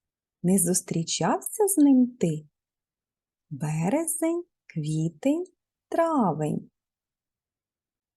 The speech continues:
Березень, перший місяць весни. Назва березень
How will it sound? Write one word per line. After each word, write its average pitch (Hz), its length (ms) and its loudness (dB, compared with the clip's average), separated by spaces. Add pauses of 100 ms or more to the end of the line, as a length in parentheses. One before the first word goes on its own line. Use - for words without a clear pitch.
(760)
Березень, 160 800 0
перший 269 640 2
місяць 196 640 2
весни. 165 720 -2 (800)
Назва 170 560 0
березень 175 840 -2